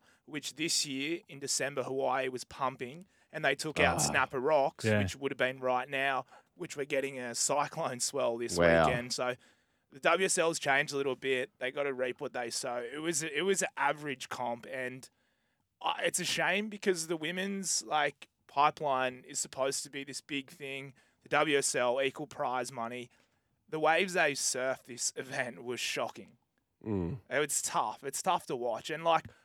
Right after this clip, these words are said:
Speaker 1: I, I love surfing, like Fletch and, like, a lot of our listeners. Like, we need to see good waves. Like, people aren't gonna be tuning into this.
Speaker 2: No.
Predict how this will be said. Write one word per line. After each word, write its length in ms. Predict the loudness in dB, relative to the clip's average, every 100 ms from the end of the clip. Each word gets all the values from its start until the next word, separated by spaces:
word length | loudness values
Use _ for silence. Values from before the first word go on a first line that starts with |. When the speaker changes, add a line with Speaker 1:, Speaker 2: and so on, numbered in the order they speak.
| -4
Speaker 1:
I, 60 |
I 200 | 0 4
love 220 | 6 6 6
surfing, 480 | 2 0 0 -2 -4
like 160 | -4
Fletch 340 | -4 -2 -2 -4
and, 120 | -6
like, 160 | -6
a 40 | -2
lot 180 | 0 0
of 80 | 0
our 160 | -2
listeners. 600 | -2 -4 -4 -8 -12 -14 _ _ _ _ _ _ -18
Like, 180 | -14
we 160 | -4 0
need 100 | 0
to 60 | 0
see 200 | 0 0
good 240 | -2 -4
waves. 340 | -2 2 2 0
Like, 120 | -6
people 300 | -6 -4 -2
aren't 220 | 0 -2
gonna 200 | -4 -6
be 240 | -6 -10 -12
tuning 440 | -12 -10 -10 -10
into 280 | -12 -12 -12
this. 380 | -12 -14 -18 -2
Speaker 2:
No. 300 | 2 2 0